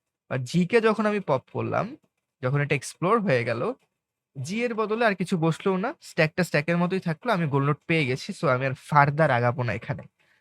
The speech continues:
এখানে আমি আর ফার্দার আগাবো না। So এই ওয়েতে হচ্ছে পুরো জিনিসটা ট্রাভার্স করে এখানে। একটা মজার বিষয় হচ্ছে এখানে, একটা শর্টকাট বা মজার বিষয় দুইটাই বলা যেতে পারে। খেয়াল করলে দেখবেন, এটার সারফেস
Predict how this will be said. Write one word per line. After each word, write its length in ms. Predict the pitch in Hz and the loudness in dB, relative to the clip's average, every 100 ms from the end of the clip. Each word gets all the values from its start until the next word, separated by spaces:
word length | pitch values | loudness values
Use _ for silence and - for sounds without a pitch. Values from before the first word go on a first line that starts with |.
| _ | _
এখানে 240 | - 147 156 | -4 0 0
আমি 160 | 170 262 | 0 0
আর 100 | 311 - | -2 0
ফার্দার 320 | 120 120 160 | 2 2 0
আগাবো 380 | - 123 117 120 | 0 -2 -2 -2
না। 140 | 104 - _ _ _ - | -6 -10 _ _ _ -10
So 180 | - 135 123 107 - _ _ _ _ | 0 2 2 0 -6 _ _ _ _
এই 220 | 208 247 | 0 0
ওয়েতে 360 | 196 151 160 185 | 2 2 2 2
হচ্ছে 300 | 165 156 262 | 0 0 -6
পুরো 220 | - 151 | -2 0
জিনিসটা 340 | 139 143 - 202 - | 2 0 -6 -10 -2
ট্রাভার্স 480 | 131 120 131 139 - | 0 4 2 2 -4
করে 200 | 117 107 | -6 -6
এখানে। 300 | 120 117 - - _ _ _ _ _ _ _ _ _ _ - | -8 -8 -8 -12 _ _ _ _ _ _ _ _ _ _ -8
একটা 180 | 190 214 | -2 0
মজার 420 | 131 135 175 226 | 0 0 0 0
বিষয় 260 | 202 226 220 | -2 -2 0
হচ্ছে 340 | 196 - 151 | 0 -2 -4
এখানে, 300 | 147 139 123 | -2 -2 -2
একটা 160 | 135 147 | -4 -6
শর্টকাট 500 | - 139 135 165 147 | -4 -4 -2 -4 -2
বা 120 | 151 | -2
মজার 300 | 139 135 139 | -2 -4 -4
বিষয় 220 | 139 156 | -6 -4
দুইটাই 240 | 131 127 160 | -4 -4 -2
বলা 200 | 147 135 | 0 0
যেতে 180 | 135 135 | -2 -6
পারে। 280 | 127 123 254 _ _ _ _ _ _ _ _ - | -2 -2 -4 _ _ _ _ _ _ _ _ -10
খেয়াল 320 | 160 165 240 240 | -2 0 0 0
করলে 240 | 202 135 | 2 2
দেখবেন, 440 | 123 113 - 202 269 _ _ _ _ - - _ _ - | 0 -4 -4 -6 -8 _ _ _ _ -20 -20 _ _ -10
এটার 200 | 214 233 | -6 -4
সারফেস 560 | - - - 185 247 | -4 -2 0 0 -4